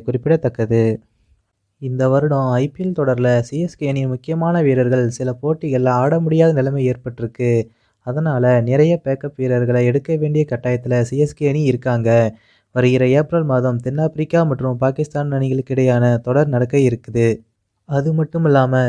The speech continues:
ஜூன் மாதத்துல நியூசிலாந்து மற்றும் இங்கிலாந்து அணிகளுக்கு இடையிலான தொடரும் நடக்க இருக்கு. இதுதான் இப்ப சி எஸ் கே அணிக்கு சிக்கலாகி இருக்கு. அதன்படி ஐ பி எல் தொடரின் தொடக்கத்துல டு பிளசிஸ் மற்றும் லுங்கி இங்கிடி ஆகிய ரெண்டு பேரும் சி எஸ் கே அணியில இடம்பெற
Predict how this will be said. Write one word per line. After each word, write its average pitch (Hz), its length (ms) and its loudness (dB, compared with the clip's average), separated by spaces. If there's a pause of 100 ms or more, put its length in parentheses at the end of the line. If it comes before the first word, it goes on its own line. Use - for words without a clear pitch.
(100)
ஜூன் 156 280 0
மாதத்துல 127 460 0 (140)
நியூசிலாந்து 156 600 -2
மற்றும் 139 320 -4
இங்கிலாந்து 156 340 0
அணிகளுக்கு 135 340 0
இடையிலான 131 360 2 (140)
தொடரும் 143 360 0
நடக்க 127 220 -2 (140)
இருக்கு. 113 320 0 (500)
இதுதான் 143 360 0
இப்ப 135 260 -4
சி 131 160 -6
எஸ் 143 140 -2
கே 143 120 -4
அணிக்கு 131 280 -6
சிக்கலாகி 135 500 0
இருக்கு. 117 280 -2 (600)
அதன்படி 139 520 2 (200)
ஐ 139 80 4 (100)
பி 175 100 -6
எல் 175 140 -4
தொடரின் 135 300 -2
தொடக்கத்துல 127 560 0 (140)
டு 143 160 -4
பிளசிஸ் 165 420 -2
மற்றும் 131 320 -2 (100)
லுங்கி 147 320 2
இங்கிடி 143 340 2
ஆகிய 127 220 2
ரெண்டு 123 240 0
பேரும் 123 320 2 (380)
சி 160 120 0 (120)
எஸ் 180 120 -4
கே 143 120 -4
அணியில 127 260 2
இடம்பெற 147 300 2